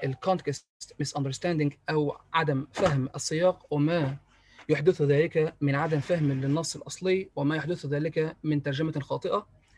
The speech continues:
ونتطرق أيضًا إلى الجزء الأخير وهو ال inconsistency اللي هي التناقض. نبدأ إن شاء الله في العناصر كالتالي.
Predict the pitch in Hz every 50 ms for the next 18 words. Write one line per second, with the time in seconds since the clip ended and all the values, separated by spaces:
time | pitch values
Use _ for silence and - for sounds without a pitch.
0 | - - - - - - - - - - - 170 180 180 - - 208 196 190 -
1 | - 180 175 165 170 170 - - 160 160 160 156 156 160 160 160 - _ _ -
2 | 147 139 170 175 160 131 131 143 - - 156 160 156 143 135 147 156 151 147 143
3 | - - 147 139 - 156 147 147 - _ - - 175 170 147 - 160 - - -
4 | 180 180 - - 202 208 220 - - - 135 139 147 151 151 143 143 143 - -
5 | 151 - - 147 156 160 160 - 220 220 - _ _ _ _ _ _ _ _ _
6 | _ _ _ _ _ _ _ _ _ _ _ _ _ 180 190 165 160 151 143 -
7 | - 151 151 147 156 156 151 147 135 - - - - - - - - - _ _
8 | - - - _ - 170 151 139 135 143 151 156 - - 160 160 - _ _ _
9 | _ _ _ - _ _ _ _ _ _ _ _ _ - _ _ _ - _ -
10 | 185 156 - 151 131 123 127 135